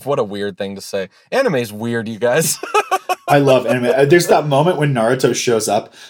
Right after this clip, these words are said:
Speaker 2: and he's just surrounded by frogs. And there was, I was like, "This is so cool." And it has no fucking right to be, but it is. <laughs> It's so good.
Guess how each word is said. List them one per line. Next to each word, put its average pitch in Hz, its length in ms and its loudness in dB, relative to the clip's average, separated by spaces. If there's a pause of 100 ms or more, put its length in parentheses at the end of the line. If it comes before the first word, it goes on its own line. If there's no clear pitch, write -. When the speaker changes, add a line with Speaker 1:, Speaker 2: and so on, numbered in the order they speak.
Speaker 2:
and 131 100 -4
he's 127 180 0
just - 420 2
surrounded 127 720 2
by 110 160 0
frogs. 110 840 -4 (280)
And 143 160 0
there 143 100 6
was, 151 240 4
I 147 120 4
was 143 200 4
like, 110 200 -8
"This 143 180 -6
is 110 160 -6
so 104 300 -4
cool." 104 480 -6 (260)
And 117 140 -6
it 120 120 -6
has 95 400 -8
no 92 220 -14
fucking 95 420 -14
right 90 240 -10
to - 80 -8
be, 92 180 -8
but 95 140 -6
it 98 160 -6
is. - 540 2
<laughs> - 0 -
It's - 1040 0
so 156 420 -2
good. 147 560 -6